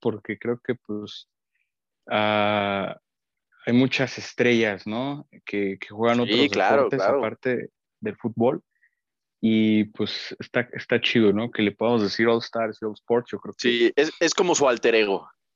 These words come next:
Speaker 2: <laughs> Así como el mío.
Speaker 1: Ajá.
Speaker 2: Es como el, su alter
Speaker 1: Sí.
Speaker 2: ego. A veces All Stars, All Sports.
Speaker 1: A veces All Stars, a veces All Sports. Dependiendo, pues, qué, qué, qué se nos pegue la gana decir, ¿no? Cuando estamos haciendo el intro.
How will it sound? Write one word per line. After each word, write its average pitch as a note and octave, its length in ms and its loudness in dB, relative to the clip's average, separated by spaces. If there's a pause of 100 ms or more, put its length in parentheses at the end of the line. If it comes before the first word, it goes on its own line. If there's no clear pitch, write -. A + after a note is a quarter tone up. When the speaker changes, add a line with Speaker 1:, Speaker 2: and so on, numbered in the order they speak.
Speaker 2:
<laughs> - 440 -6 (100)
Así A2+ 200 -2
como B2 180 4
el A2 60 2
mío. B2+ 200 2
Speaker 1:
Ajá. B2+ 440 0 (500)
Speaker 2:
Es - 180 -16
como A2+ 320 0
el, A2 100 0
su A2+ 140 2
alter D#3+ 240 4
Speaker 1:
Sí. G2+ 80 6
Speaker 2:
ego. G2 120 2
A G2 60 2
veces G#2+ 300 -4
All - 160 -20
Stars, C#3 400 -4
All G#2+ 100 -6
Sports. - 460 -14 (580)
Speaker 1:
A G#2+ 120 -8
veces G#2+ 320 -8
All G#2+ 140 -2
Stars, A#2 520 2
a G#2 40 -6
veces G#2 260 -10
All G#2+ 120 -4
Sports. B2+ 520 -2 (720)
Dependiendo, E3 480 0
pues, - 240 -6 (280)
qué, A2+ 220 -4
qué, B2+ 300 0
qué C3+ 120 0
se C#3 140 -4
nos A2+ 220 -4
pegue B2+ 240 2
la G2 120 -2
gana A2 300 -2
decir, G2 320 -6
¿no? A#2 260 -8
Cuando G2 220 -10
estamos A2+ 280 -4
haciendo G#2 280 -2
el G2+ 120 -2
intro. G2+ 220 -10